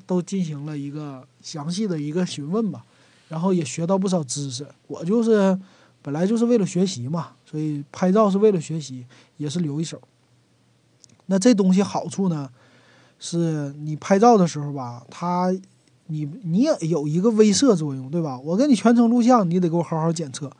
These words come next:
有毛病了，后边我拿录像找你，对吧？所以他也有，他也得给你用心。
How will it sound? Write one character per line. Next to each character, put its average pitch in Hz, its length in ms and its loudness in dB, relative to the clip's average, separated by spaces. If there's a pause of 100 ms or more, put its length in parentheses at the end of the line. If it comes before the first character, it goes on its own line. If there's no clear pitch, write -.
(380)
有 165 120 -2
毛 175 200 4
病 240 160 6
了， 190 120 4
后 220 160 2
边 185 140 4
我 165 120 -2
拿 151 160 -6
录 180 120 -2
像 185 200 -2
找 131 240 -8
你， 160 120 -10 (140)
对 160 160 -6
吧？ 147 180 -8 (640)
所 202 160 0
以 196 40 4
他 196 220 2
也 202 120 4
有， 139 300 -2
他 190 140 -2
也 180 100 4
得 160 100 -2
给 147 120 -6
你 151 140 -4
用 160 160 -4
心。 127 260 -10